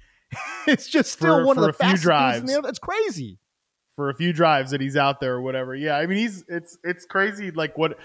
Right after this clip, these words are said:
Speaker 2: I, and I wonder what his, like, top speed would have been in that, like, insane Eagles, uh, Washington game with Mike Vick when he threw that long ball in, like, the first play of the game.
Speaker 1: <laughs>
Speaker 2: I wonder what Next Gen Stats would have measured his top speed as then, if this is the version we're getting now,
Speaker 1: Crazy.
Speaker 2: right?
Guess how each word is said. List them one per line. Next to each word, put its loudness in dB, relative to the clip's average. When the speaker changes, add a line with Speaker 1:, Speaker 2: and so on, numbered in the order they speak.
Speaker 2:
I, 4
and 2
I 6
wonder 6
what 4
his, 2
like, -2
top 0
speed -4
would 0
have -4
been -2
in -6
that, 0
like, -4
insane 0
Eagles, 0
uh, 2
Washington -2
game -4
with -6
Mike -2
Vick 0
when -6
he -6
threw -4
that 2
long 2
ball 4
in, -2
like, -2
the -14
first -6
play -2
of -2
the -6
game. -6
Speaker 1:
<laughs> -8
Speaker 2:
I -2
wonder 4
what 4
Next 0
Gen 2
Stats 0
would -4
have -4
measured 2
his -4
top -2
speed -2
as 2
then, 2
if -4
this 2
is -2
the 2
version 4
we're 0
getting 2
now, 2
Speaker 1:
Crazy. 2
Speaker 2:
right? 4